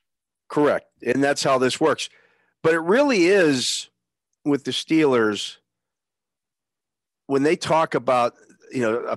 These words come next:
a, a draft pick or something of that nature being a Steeler pick, or they, they sit down and they say, "We came to a, we came to, uh,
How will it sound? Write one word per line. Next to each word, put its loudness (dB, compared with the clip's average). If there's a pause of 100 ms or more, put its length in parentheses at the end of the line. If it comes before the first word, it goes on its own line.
(120)
a, -2
a -2
draft -2
pick -4
or -6
something -4
of -6
that -4
nature -8
being -4
a -4
Steeler -4
pick, -6 (380)
or -2
they, 0
they -4
sit -6
down -2
and -4
they -2
say, -4
"We -2
came -2
to 2
a, 0 (460)
we -4
came -2
to, -6
uh, 0